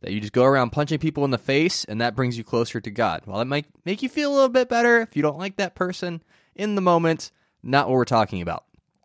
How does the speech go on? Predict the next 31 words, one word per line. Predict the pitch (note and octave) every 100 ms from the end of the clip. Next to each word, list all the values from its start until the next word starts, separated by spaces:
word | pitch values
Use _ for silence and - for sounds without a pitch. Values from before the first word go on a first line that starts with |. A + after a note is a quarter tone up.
| _ -
But | - C3+
if | D3 G#3+
you | C4
are | A3+ F#3
an | E3 C3 - _ -
activist, | B2+ - F2+ D#2+ - - A#2
if | D3+
you're | F3+
someone | - D#3+ E3
that | C3 A2+ _ _ _ _
wants | B2+ D#3 F3 -
to |
be | B2+ A#2 - _
out | D3 E3 E3 - B3+
doing | B2+ D#3+ E3+
things, | D3+ D#3 D3+ D3
being | - B2+ D3+ E3+
the |
change | D3+ D#3+ D3 C#3+
you |
want | C3+ C3
to | B2
see, | - C#3 A#2+ G#2 _ _ _ _ -
then | C3+
you're | C#3 G3 G3+
going | E3+ D#3 C#3+
to | B2
feel | D#3 C#3+ A2
right | A#2+ A#2+ C#3+ F3+
at | F3
home | - E3 G#2+ F2